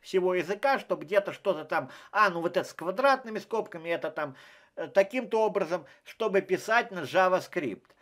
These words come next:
JavaScript надо изучать, потому что многие там, вот я видел курсы, э, допустим, там, э, раньше, да, P H P плюс Jquery. А смысл? Смысл,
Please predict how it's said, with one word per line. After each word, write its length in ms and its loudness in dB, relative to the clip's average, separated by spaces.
JavaScript 720 4
надо 400 2
изучать, 520 -4
потому 340 -6
что 140 -8
многие 420 -4
там, 280 0
вот 160 -12
я 300 4
видел 320 -4
курсы, 560 -6
э, 960 2
допустим, 560 -2
там, 300 -4
э, 460 -6
раньше, 520 0
да, 220 0
P 160 -8
H 180 2
P 200 -2
плюс 440 -6
Jquery. 720 -4
А 120 -6
смысл? 720 -8
Смысл, 800 0